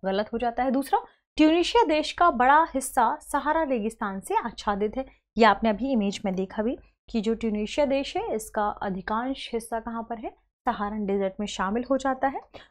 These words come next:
तो इस तरीके से यहाँ दूसरा कथन सही है। तीसरा कथन है, सहारा रेगिस्तान में ऊंचे पठार और चट्टानी सतह भी शामिल है। ये बात सही है। दरअसल इस रीजन में ये ऊंचे ट-, ऊंचे पठार और चट्टानी सतहें क्या है, शामिल हैं। तो यहाँ दूसरा और तीसरा कथन सही है, पहला कथन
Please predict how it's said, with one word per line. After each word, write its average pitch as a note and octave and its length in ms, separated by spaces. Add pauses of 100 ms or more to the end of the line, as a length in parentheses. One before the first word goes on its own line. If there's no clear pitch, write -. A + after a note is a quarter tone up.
(100)
तो A3+ 60
इस A#3 120
तरीके G#3 300
से A3+ 140
यहाँ A3+ 200
दूसरा A3 420
कथन C#4+ 160
सही C4 260
है। F4 80
तीसरा D#4 380
कथन D4+ 160
है, G4+ 100 (280)
सहारा D#4+ 340
रेगिस्तान F4+ 500
में G4 220
ऊंचे E4 280
पठार E4+ 360
और F#4 60
चट्टानी C#4 480
सतह C4 300
भी C#4 260 (140)
शामिल C4 380
है। G3 300
ये B3+ 60
बात A#3+ 260
सही G#3 220
है। A#3 60
दरअसल G#3 360 (360)
इस D#4 140
रीजन A#3+ 260
में D#4+ 120
ये B3 240
ऊंचे A#3+ 260
ट-, B3 200 (120)
ऊंचे A3+ 300
पठार B3 360
और F#4+ 100
चट्टानी A3+ 460
सतहें G#3+ 340
क्या F#3+ 140
है, G#3+ 260 (260)
शामिल G3 340
हैं। E3 180
तो D4 80
यहाँ F4 180
दूसरा C4 340
और F#4+ 60
तीसरा D4+ 280
कथन C4 240
सही G#3+ 240
है, D#4 80
पहला C#4 300
कथन C4 300